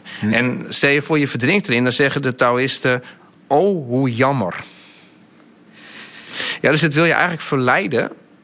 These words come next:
Speaker 2: tot de, het is een, een ethiek met een hoge, eh, verleidingsgehalte.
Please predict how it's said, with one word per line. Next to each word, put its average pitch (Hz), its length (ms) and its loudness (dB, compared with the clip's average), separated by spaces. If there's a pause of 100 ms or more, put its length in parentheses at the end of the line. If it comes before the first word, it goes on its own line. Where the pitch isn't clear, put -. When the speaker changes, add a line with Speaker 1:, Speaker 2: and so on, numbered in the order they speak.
(160)
Speaker 2:
tot 135 200 -2
de, 127 220 0 (280)
het 135 180 -10
is 127 100 0
een, 127 420 0
een 135 160 0
ethiek 135 380 0
met 151 120 2
een 147 100 2
hoge, 143 480 0
eh, 127 300 0
verleidingsgehalte. 123 840 0